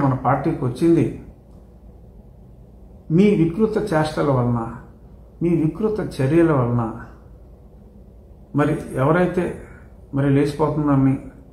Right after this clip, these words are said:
నువ్వు విష్ చేసావో, అక్కడికే ఆ పదిహేను పర్సెంట్ వెళ్ళిపోయే అవకాశం నీ వలన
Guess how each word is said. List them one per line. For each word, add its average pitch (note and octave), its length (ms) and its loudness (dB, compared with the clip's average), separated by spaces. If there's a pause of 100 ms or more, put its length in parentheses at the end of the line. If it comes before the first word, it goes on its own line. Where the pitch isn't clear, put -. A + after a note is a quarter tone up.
(520)
నువ్వు C3 200 2
విష్ C3 200 -2
చేసావో, A#2+ 460 0 (1400)
అక్కడికే G#3+ 400 2 (240)
ఆ C#3 40 -2 (100)
పదిహేను D#3+ 400 2
పర్సెంట్ C#3+ 320 -2
వెళ్ళిపోయే C3+ 440 0 (400)
అవకాశం C#3+ 480 -2 (1200)
నీ F3+ 120 6 (120)
వలన A#3 260 6